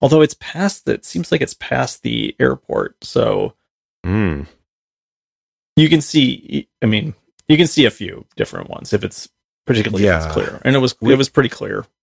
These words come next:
Speaker 1: Uh,
Speaker 2: Yeah, we had
Speaker 1: and
Speaker 2: a
Speaker 1: I
Speaker 2: good
Speaker 1: think there
Speaker 2: view
Speaker 1: was, like,
Speaker 2: into
Speaker 1: a high
Speaker 2: Jersey.
Speaker 1: cloud cover maybe, but, um,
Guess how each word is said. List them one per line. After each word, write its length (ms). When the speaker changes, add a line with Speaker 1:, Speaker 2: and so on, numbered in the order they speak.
Speaker 1:
Uh, 100
Speaker 2:
Yeah, 200
we 160
had 100
Speaker 1:
and 80
Speaker 2:
a 40
Speaker 1:
I 40
Speaker 2:
good 60
Speaker 1:
think 120
there 100
Speaker 2:
view 120
Speaker 1:
was, 100
like, 0
Speaker 2:
into 180
Speaker 1:
a 20
high 160
Speaker 2:
Jersey. 80
Speaker 1:
cloud 280
cover 280
maybe, 260
but, 300
um, 360